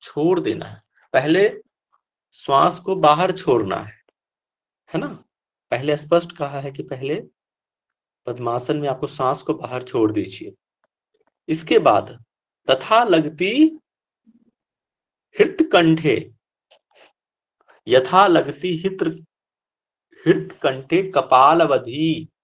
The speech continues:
शशवनम। अब इसमें क्या कह रहा है कि आपको हृदय से लेके कंठ प्रदेश तक श्वास को feel करना है, ठीक है।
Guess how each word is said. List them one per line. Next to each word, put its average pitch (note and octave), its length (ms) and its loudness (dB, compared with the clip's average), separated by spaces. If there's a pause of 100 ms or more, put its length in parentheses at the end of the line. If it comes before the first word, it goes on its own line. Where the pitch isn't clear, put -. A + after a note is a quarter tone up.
(200)
शशवनम। A#2+ 600 -6 (3750)
अब A#2 120 -6
इसमें E3 300 -2
क्या D3+ 220 6
कह D3+ 220 -2
रहा A#2 240 -4
है B2+ 340 -2
कि E3 420 -2
आपको D3 580 2 (760)
हृदय D#3+ 440 4
से F3+ 160 0
लेके B2+ 300 0 (140)
कंठ F#3 360 2
प्रदेश B2 500 -2
तक - 180 -8 (240)
श्वास D3 540 2
को F#3 120 -8
feel D3 360 -8
करना - 400 -10
है, - 220 -20 (1300)
ठीक D#3+ 100 -20
है। - 160 -16